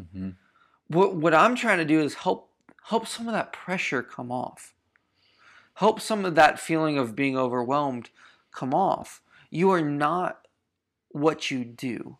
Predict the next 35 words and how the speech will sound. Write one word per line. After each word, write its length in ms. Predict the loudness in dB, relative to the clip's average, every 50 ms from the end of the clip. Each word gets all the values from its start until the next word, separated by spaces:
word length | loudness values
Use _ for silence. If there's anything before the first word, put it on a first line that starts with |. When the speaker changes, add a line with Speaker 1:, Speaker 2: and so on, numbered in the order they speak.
| _ _
Speaker 2:
You 320 | -8 -4 0 0 0 0 0 0
are 560 | 2 2 4 4 4 2 2 0 -4 -8 _ -16 -10
who 100 | -10 -10
Christ 380 | -8 -6 -6 -6 -6 -6 -8 -10
says 240 | -10 -8 -8 -8
you 140 | -10 -12 -12
are, 260 | -14 -16 -20 -20 -20 _ _ _ _ _ _ -8
which 220 | -6 -6 -4 -4
is 180 | -4 -4 -4 -4
loved, 540 | -2 0 0 2 2 0 -2 -4 -12 -18 _ _ _ _ _ _
which 200 | -16 -16 -14 -12
is 140 | -12 -12 -10
valuable, 840 | -4 2 4 6 8 8 6 6 4 0 0 -2 -4 -4 -6 -10 _ _ _ -20 _ _ _
which 300 | -6 -4 -4 -4 -2 0
is 240 | 0 0 -2 -4 -12
someone 400 | -12 -8 -4 -2 -2 -2 -2 -4
who 140 | -4 -4 -4
is 120 | -4 -4 -4
becoming 600 | -8 -10 -10 -8 -6 -4 -4 -4 -6 -8 -8 -6
more 180 | -4 -2 -2 -2
like 280 | 0 -2 -2 -2 -4
him 260 | -8 -6 -6 -6 -8 -8 -10
if 120 | -8 -2
you're 120 | 2 4
actively, 560 | 4 4 4 2 -2 -8 -6 -4 -4 -4 -6 _ _ -20 -20 _ _ _ _ _ -12
uh, 160 | -10 -10 -8 -10 -10
following 680 | -14 -6 0 2 2 2 2 0 -4 -6 -6 -8 -10 -14 _ _ _ _ _ _ _ _ -12
Jesus. 560 | -8 -4 -4 -4 -4 -6 -10 -12 -16 -20 -20 _ _ _ -20 -20 _ _ _ _ -10
And 200 | -8 -6 -6 -6
so, 500 | -4 0 2 2 4 2 2 0 -2 -8 _ _ _ _ _ _ _ _ _ _ _ _ _ _ _ _ _ -4
th-, 140 | -4 -4 -4 -6 _ _
and 140 | -2 2 6
I, 260 | 8 8 8 6 4
just 300 | 2 0 0 0 0 -2 -2
to 340 | 0 0 0 0 -2 -6